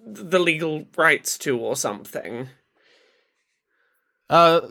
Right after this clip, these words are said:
Speaker 2: legally, uh, there's some, uh, nuance there, but let's just say yes.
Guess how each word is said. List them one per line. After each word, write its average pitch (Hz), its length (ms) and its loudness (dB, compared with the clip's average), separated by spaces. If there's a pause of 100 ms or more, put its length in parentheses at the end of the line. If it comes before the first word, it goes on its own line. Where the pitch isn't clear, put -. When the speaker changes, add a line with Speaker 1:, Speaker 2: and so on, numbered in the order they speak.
Speaker 2:
legally, 269 840 0
uh, 196 420 4
there's 190 160 -2
some, 175 380 -4
uh, 170 200 4
nuance 202 480 2
there, 247 200 4
but 190 220 4
let's 233 200 -2
just 240 180 -2
say 214 160 4
yes. 117 640 -4